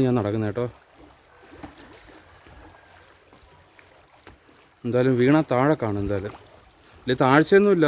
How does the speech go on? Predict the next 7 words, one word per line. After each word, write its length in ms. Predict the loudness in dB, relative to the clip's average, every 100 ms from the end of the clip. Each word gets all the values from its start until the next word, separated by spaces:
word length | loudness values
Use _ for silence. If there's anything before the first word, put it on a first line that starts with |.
| 0
പാറയൊക്കെ 380 | -2 0 0 0
ഉണ്ടെങ്കിൽ 240 | 0 0 -2
പണി 120 | -4
കിട്ടും. 200 | -4 -8 -14 _ _ _ _ _ _ -20 _ -20 -20 -20 _ _ _ _ _ -20 -20 -20 -20 _ _ _ _ _ -20 -20 -20 _ _ _ -20 -20 -20 -20 -20 -20 -20 _ _ _ -18 -8
ഇതാണ് 280 | -4 -2 -2 -4 -18 -20 _ _ _ _ _ -20 -20 -20 _ _ _ _ _ -20 -20 -20 -12
തടികളൊക്കെ 520 | -8 -4 -2 0 0 -2 -6 -12 -6
കണ്ടിട്ട് 360 | -4 -2 0